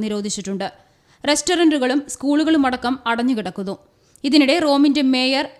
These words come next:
വിർജീനിയ റാഗി മാർച്ച് ഇരുപത്തിയെട്ടിന് മാർപ്പാപ്പയെ സന്ദർശിക്കാനെത്തിയിരുന്നു. പ്രസ്തുത കൂടിക്കാഴ്ചയെ പറ്റിയുള്ള കൂടുതൽ വിശദാംശങ്ങൾ വത്തിക്കാൻ പുറത്തുവിട്ടിട്ടില്ല.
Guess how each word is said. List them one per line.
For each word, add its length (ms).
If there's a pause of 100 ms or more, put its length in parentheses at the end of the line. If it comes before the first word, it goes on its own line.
വിർജീനിയ 600
റാഗി 400 (100)
മാർച്ച് 340
ഇരുപത്തിയെട്ടിന് 600 (300)
മാർപ്പാപ്പയെ 420
സന്ദർശിക്കാനെത്തിയിരുന്നു. 1040 (1000)
പ്രസ്തുത 380
കൂടിക്കാഴ്ചയെ 720
പറ്റിയുള്ള 400
കൂടുതൽ 460
വിശദാംശങ്ങൾ 680 (280)
വത്തിക്കാൻ 420
പുറത്തുവിട്ടിട്ടില്ല. 680